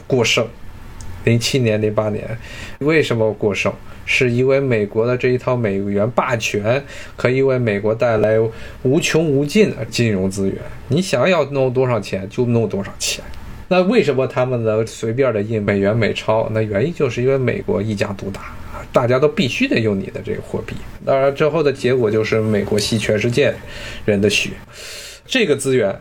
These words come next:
对于美国来说是一个资源过剩的一个时代。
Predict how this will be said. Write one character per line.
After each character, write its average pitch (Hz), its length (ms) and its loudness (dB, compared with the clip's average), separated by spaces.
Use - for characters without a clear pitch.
对 156 140 2
于 170 80 2
美 139 280 0
国 151 200 0
来 117 180 2
说 101 220 -2
是 - 140 -8
一 101 40 -8
个 110 120 -8
资 123 280 0
源 95 260 0
过 143 180 2
剩 120 280 0
的 - 100 -4
一 98 160 -4
个 98 220 2
时 - 200 0
代。 104 220 -2